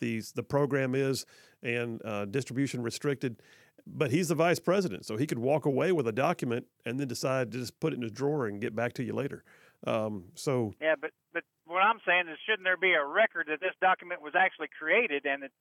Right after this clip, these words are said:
Speaker 2: and it's missing from the archives?
Speaker 1: You would think
Speaker 2: That's
Speaker 1: so,
Speaker 2: what I'd
Speaker 1: but then
Speaker 2: like to
Speaker 1: again,
Speaker 2: know.
Speaker 1: it, it might be in the archives. Like I said, this might just be his copy of something that's still in the archives. Um, so
Speaker 2: Okay.
Speaker 1: just the fact
Speaker 2: And
Speaker 1: it's a
Speaker 2: then how
Speaker 1: copy
Speaker 2: would
Speaker 1: doesn't
Speaker 2: it
Speaker 1: mean it's not
Speaker 2: be
Speaker 1: classified. Do what?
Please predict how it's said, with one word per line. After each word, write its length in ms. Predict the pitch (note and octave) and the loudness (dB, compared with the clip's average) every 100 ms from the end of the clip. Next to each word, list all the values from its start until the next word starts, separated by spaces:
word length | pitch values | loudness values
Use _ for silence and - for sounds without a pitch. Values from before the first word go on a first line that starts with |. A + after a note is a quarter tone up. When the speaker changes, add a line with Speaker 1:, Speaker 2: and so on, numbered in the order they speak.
| _ _ C#3+ | _ _ -12
Speaker 2:
and 80 | |
it's 80 | C3+ D#3 | -12 2
missing 360 | A3+ - F3 | 2 2 -2
from 160 | E3 D3+ | -6 0
the 60 | E3 | 2
archives? 580 | C4 - C3+ A2+ G#2+ - - - - - | 2 2 2 2 0 -8 -20 -20 -20 -6
Speaker 1:
You 140 | G#3 | 2
would 120 | G#3 - | 2 4
think 200 | G#3+ - | 2 4
Speaker 2:
That's 60 | |
Speaker 1:
so, 60 | D#3+ | 6
Speaker 2:
what 80 | D#3+ | 6
I'd 80 | F#3+ | 6
Speaker 1:
but 40 | C#3+ | 6
then 100 | E3 | 4
Speaker 2:
like 80 | C#3+ | 4
to 60 | E3+ | 4
Speaker 1:
again, 200 | G3 D3+ | 4 2
Speaker 2:
know. 80 | |
Speaker 1:
it, 140 | C#3+ - | 2 0
it 120 | D3 | -2
might 300 | D3+ F3 C3 | 2 2 2
be 240 | D3+ G#3+ F3+ | 0 2 0
in 80 | |
the 120 | B2+ A#2+ | 0 0
archives. 460 | A2+ - A#2 G2 | 0 0 0 0
Like 140 | C3+ B2+ | -2 -2
I 40 | |
said, 220 | - F3+ | -2 0
this 140 | C#3 C#3 | 0 0
might 180 | E3 | 0
just 140 | D#3 G2+ | -2 -4
be 160 | C3+ | -2
his 220 | A#2+ D3+ - | 0 -2 -2
copy 400 | D#3 F#3 D#3 A#2 | 0 0 0 -2
of 100 | A2 | -2
something 280 | C#3 C3 | -2 -2
that's 120 | A#2+ G#2+ | -2 -2
still 220 | D3+ C#3+ | 0 0
in 100 | C3 | 0
the 120 | A#2+ | 0
archives. 500 | D3 - E2 - - _ _ _ - | 0 -2 -8 -10 -16 _ _ _ -4
Um, 320 | A2+ A2+ G2+ | -2 -2 -4
so 360 | - B2+ A#2 - - - | -2 -2 -2 -8 -18 -10
Speaker 2:
Okay. 180 | A2+ A#2 A#2+ | -8 -8 -6
Speaker 1:
just 160 | E3+ | -4
the 40 | E3 | 0
fact 240 | F3+ E3 | 0 2
Speaker 2:
And 60 | C3+ | 0
Speaker 1:
it's 80 | C#3+ | 2
a 60 | |
Speaker 2:
then 100 | D3+ | 4
how 60 | F3+ | 4
Speaker 1:
copy 120 | F3 | 4
Speaker 2:
would 60 | C3 | 2
Speaker 1:
doesn't 140 | C#3 | 0
Speaker 2:
it 20 | |
Speaker 1:
mean 100 | C3+ C3 | 0 0
it's 80 | |
not 160 | C3+ B2 | 0 0
Speaker 2:
be 20 | |
Speaker 1:
classified. 500 | D#3+ D#3+ - E2 F#2 - _ _ _ _ _ _ _ _ _ _ _ _ _ _ _ | 0 -2 -2 -6 -8 -12 _ _ _ _ _ _ _ _ _ _ _ _ _ _ _
Do 80 | C#3+ | 0
what? 200 | D3+ F3 | 2 0